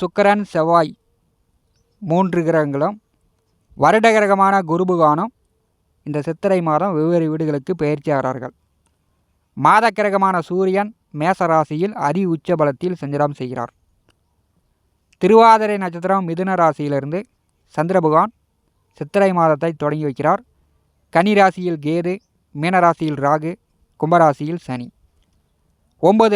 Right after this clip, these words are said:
நவரங்கள் மூலம் திருக்கணித பஞ்சாங்கப்படி மீன ராசி என்பதற்கு பொது பலனாக சித்திரை மாத ராசி பலன்கள் காண்போம். நம்முடைய டி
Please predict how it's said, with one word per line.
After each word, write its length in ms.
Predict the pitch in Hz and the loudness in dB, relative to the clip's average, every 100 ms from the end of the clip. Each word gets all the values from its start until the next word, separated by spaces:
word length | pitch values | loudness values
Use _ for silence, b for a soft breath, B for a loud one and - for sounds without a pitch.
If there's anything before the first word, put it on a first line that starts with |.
| 190 | 4
நவரங்கள் 460 | 214 220 208 202 175 | 4 2 2 0 0
மூலம் 280 | 170 185 170 | 0 0 -2
திருக்கணித 480 | 190 196 190 180 165 | -6 -6 -4 -2 0
பஞ்சாங்கப்படி 520 | 156 165 156 147 151 214 _ _ _ _ _ - | 0 0 0 -2 -4 -6 _ _ _ _ _ -8
மீன 300 | 147 196 196 180 | -2 2 4 4
ராசி 200 | 175 170 | 2 -2
என்பதற்கு 340 | 160 156 151 202 165 | -4 -4 -4 -6 -4
பொது 140 | 156 170 | -4 -2
பலனாக 400 | 165 156 151 185 160 | -2 -2 -2 -2 -6
சித்திரை 280 | 147 180 170 156 | -4 -2 -2 0
மாத 100 | 156 151 | 0 0
ராசி 180 | 151 147 | 0 -2
பலன்கள் 360 | 139 139 143 135 | -4 -2 -2 -4
காண்போம். 320 | 127 139 233 _ _ _ _ _ _ _ - | -4 -4 -6 _ _ _ _ _ _ _ -6
நம்முடைய 340 | 151 190 214 214 | 0 4 4 4
டி 60 | 208 | 2